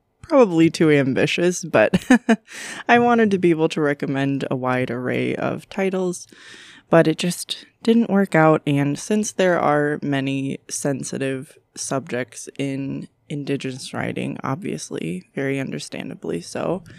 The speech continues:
I wanted to be able to recommend titles knowing which content warnings I could put on there for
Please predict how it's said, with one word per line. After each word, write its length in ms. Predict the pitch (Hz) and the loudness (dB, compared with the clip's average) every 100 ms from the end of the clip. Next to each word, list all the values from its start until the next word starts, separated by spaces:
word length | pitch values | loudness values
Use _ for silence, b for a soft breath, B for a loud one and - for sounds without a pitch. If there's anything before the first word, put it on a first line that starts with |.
| B B B B B - | B B B B B -4
I 120 | 165 | -2
wanted 340 | 175 170 156 | 0 -2 -4
to 340 | - 170 165 165 | -4 -4 -4 -4
be 200 | 165 156 | -4 -4
able 280 | 160 151 156 | -4 -6 -8
to 760 | - - 156 143 143 147 147 - | -12 -8 -6 -4 -4 -6 -8 -8
recommend 640 | 156 156 151 147 143 139 | -4 -2 -2 -4 -2 -4
titles 560 | - 139 135 135 135 - - - | -2 -4 -2 -2 -4 -10 -12 -8
knowing 640 | 147 147 139 139 139 - - | -4 -2 -2 -2 -4 -6 -8
which 600 | 143 143 139 - - - _ _ | -4 -2 -2 -4 -8 -10 _ _
content 480 | - 208 214 208 196 | -6 -4 0 0 0
warnings 380 | 180 180 180 180 | 0 0 -2 -2
I 180 | - 165 | 0 0
could 260 | 180 156 | -2 -6
put 180 | - 160 | -2 -2
on 220 | - 147 147 | 0 -2 -2
there 240 | 147 151 | -4 -4
for 460 | - 143 135 143 | -6 -6 -2 -2